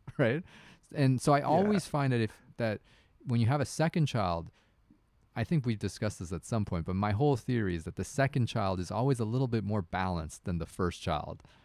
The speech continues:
Speaker 1: in every, in every, you know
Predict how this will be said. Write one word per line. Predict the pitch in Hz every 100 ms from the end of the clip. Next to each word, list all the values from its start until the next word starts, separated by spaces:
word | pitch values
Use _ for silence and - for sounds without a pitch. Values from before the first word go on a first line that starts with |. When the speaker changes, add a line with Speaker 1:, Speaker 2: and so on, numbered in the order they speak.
| -
Speaker 1:
in | 104 98 -
every, | 143 160 160 160 156 - - _ _ _ _ -
in | 123 123
every, | 147 160 156 160 160 143 - _
you | 139
know | 113 110 107